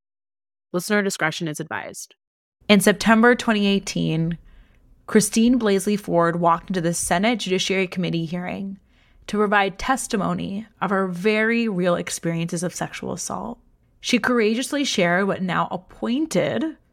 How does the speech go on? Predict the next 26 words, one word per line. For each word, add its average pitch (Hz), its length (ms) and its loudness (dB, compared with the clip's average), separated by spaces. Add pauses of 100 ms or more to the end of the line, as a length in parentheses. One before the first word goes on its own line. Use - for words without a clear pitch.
(140)
Supreme 196 440 -2
Court 170 240 -2
Justice 170 340 -4
Brett - 340 -2
Kavanaugh 220 540 0
had 175 160 -8
done 175 220 0
to 185 80 -6
her 180 240 -2
over 170 260 -4 (320)
thirty-five 196 1000 0
years 180 280 -2
before. - 720 -6 (300)
Now, 196 120 2
during 247 260 2
these 202 220 0
hearings, 196 580 -4
a 185 100 0
male 190 320 0
college 190 360 0
acquaintance 185 500 -4
had 175 80 -8
reached 175 280 -4
out 170 260 0
to 180 100 -8
me, 196 320 -8